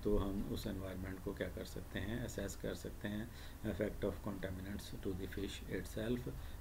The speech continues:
ना सिर्फ उस fish के ऊपर जो इसके effect हैं, उसको देख सकते हैं, बल्कि हम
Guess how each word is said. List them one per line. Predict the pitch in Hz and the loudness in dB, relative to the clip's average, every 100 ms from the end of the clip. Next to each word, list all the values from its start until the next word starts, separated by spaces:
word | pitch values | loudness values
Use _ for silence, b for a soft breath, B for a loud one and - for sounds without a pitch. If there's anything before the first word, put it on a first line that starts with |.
| - | 0
ना | 110 107 101 98 | 4 6 4 2
सिर्फ | 95 107 104 | 4 4 2
उस | 110 - | 2 0
fish | 110 92 - | 0 0 4
के | |
ऊपर | 151 127 127 | 4 4 4
जो | 120 123 | 4 6
इसके | 127 120 120 | 4 2 4
effect | 110 110 104 | 4 4 0
हैं, | 110 | 0
उसको | 101 92 123 | -2 0 2
देख | 123 117 | 4 2
सकते | 110 - 110 | 0 0 2
हैं, | 117 123 B B - | 2 0 B B 0
बल्कि | 98 101 98 110 110 120 B B B 110 | 4 4 6 8 8 6 B B B 2
हम | 101 104 104 104 107 | 6 6 6 6 4